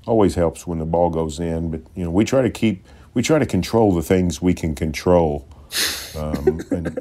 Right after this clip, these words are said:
Speaker 1: shot making is not one of those. What does he mean, "Shot making is not one of the things you control"? You're the one shooting it. What does it? Is it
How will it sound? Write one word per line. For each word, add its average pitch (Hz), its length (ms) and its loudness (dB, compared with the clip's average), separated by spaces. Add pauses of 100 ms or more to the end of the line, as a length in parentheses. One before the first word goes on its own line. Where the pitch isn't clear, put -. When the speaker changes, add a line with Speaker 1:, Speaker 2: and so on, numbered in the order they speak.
(120)
Speaker 1:
shot 95 300 0
making 85 400 -8
is 78 140 -8
not 87 180 0
one 90 200 4
of 80 80 -2
those. 80 280 -2
What 254 80 -2
does 381 100 -2
he 392 180 2
mean, 403 180 -2
"Shot - 280 2
making 95 320 -4
is 82 100 -6
not 90 200 0
one 90 160 0
of 85 60 -2
the 78 60 -8
things 90 280 0
you 82 60 -2
control"? 80 540 0
You're 127 140 2
the 359 80 4
one 339 180 4
shooting 285 460 4
it. 78 220 0 (540)
What 170 120 -6
does 311 240 4
it? 90 80 4
Is 87 120 2
it 87 180 -2